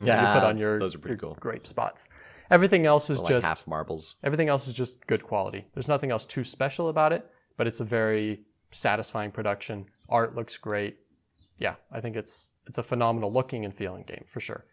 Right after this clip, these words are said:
Speaker 2: As with
Speaker 1: Yeah.
Speaker 2: all Stonemaier productions.
Speaker 1: Indeed. Well, one of the main things you did not mention, which I'll take the liberty of mentioning, is the Grande Worker. That really is one of the more revolutionary concepts that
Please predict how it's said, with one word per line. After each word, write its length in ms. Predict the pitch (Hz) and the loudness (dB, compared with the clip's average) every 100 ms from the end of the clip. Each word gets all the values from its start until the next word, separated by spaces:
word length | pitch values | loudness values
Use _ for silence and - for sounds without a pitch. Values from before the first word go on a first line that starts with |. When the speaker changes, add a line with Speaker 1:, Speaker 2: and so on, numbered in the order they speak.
| _ | _
Speaker 2:
As 380 | 131 156 165 131 | 0 2 4 2
with 320 | 117 135 135 107 | 2 2 2 0
Speaker 1:
Yeah. 200 | 98 - - | -2 -4 -6
Speaker 2:
all 340 | 110 135 151 | 2 6 6
Stonemaier 440 | 151 143 135 123 117 | 6 0 -2 -2 -2
productions. 540 | 113 - - 165 - _ _ _ _ _ _ _ _ - | -6 -10 -14 -14 -16 _ _ _ _ _ _ _ _ -10
Speaker 1:
Indeed. 1160 | 95 104 113 - _ - - 90 71 65 82 - _ _ - | -8 -8 -10 -16 _ -20 -10 -8 -8 -10 -14 -18 _ _ 0
Well, 320 | 117 107 - | 4 4 2
one 240 | 82 160 262 | -4 0 2
of 60 | |
the 60 | 214 | 2
main 180 | 135 202 | 0 0
things 320 | 127 101 95 | 0 -2 -4
you 80 | 80 | -4
did 180 | 107 - | -4 -2
not 160 | 82 | -4
mention, 380 | 64 - - 95 | -6 -12 -12 -10
which 160 | 90 85 | -8 0
I'll 180 | 90 110 | 2 2
take 220 | 95 85 | -2 -4
the 80 | 73 | -6
liberty 360 | 82 135 78 | -4 -6 -6
of 120 | 78 | -8
mentioning, 380 | 73 71 - 82 | -8 -12 -10 -8
is 220 | 82 90 | -4 -4
the 100 | 107 | -4
Grande 560 | 95 92 98 120 110 101 | -6 -2 -2 0 0 0
Worker. 360 | 90 104 - 80 | 2 -2 -2 0
That 200 | 101 214 | 0 0
really 400 | 110 131 131 104 98 | 0 2 2 2 0
is 360 | 98 87 - - | 0 0 -6 -8
one 180 | 101 104 | -2 0
of 60 | 95 | 0
the 80 | |
more 160 | 92 90 | 0 0
revolutionary 680 | 85 92 90 90 - 82 78 | 0 -2 -2 -4 -4 -6 -6
concepts 680 | - 80 80 - 71 - - | -6 -6 -6 -8 -8 -10 -6
that 300 | 78 73 | -6 -6